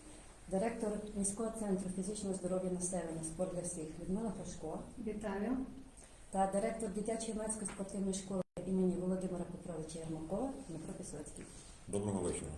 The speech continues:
Speaker 1: Отож, перейдемо до інформування. У дві тисячі двадцять четвертому році на оплату відряджень для участі в офіційних, обласних, всеукраїнських, міжнародних змаганнях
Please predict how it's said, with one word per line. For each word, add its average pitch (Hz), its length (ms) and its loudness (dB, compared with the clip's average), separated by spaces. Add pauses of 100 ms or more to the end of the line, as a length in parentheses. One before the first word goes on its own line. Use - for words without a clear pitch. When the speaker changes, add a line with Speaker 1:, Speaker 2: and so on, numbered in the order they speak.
(760)
Speaker 1:
Отож, 220 320 0
перейдемо 165 720 -2 (280)
до 185 120 0 (280)
інформування. 165 720 -2 (960)
У 285 100 2
дві 226 180 4
тисячі 262 400 0
двадцять 202 440 0
четвертому 175 480 0
році 143 340 -2 (260)
на 185 140 6
оплату 285 420 2
відряджень 170 600 0
для 175 100 0
участі 208 520 0
в 202 40 -2
офіційних, 160 600 -2 (140)
обласних, 247 540 0 (100)
всеукраїнських, 185 840 2 (100)
міжнародних 185 520 4
змаганнях 190 460 2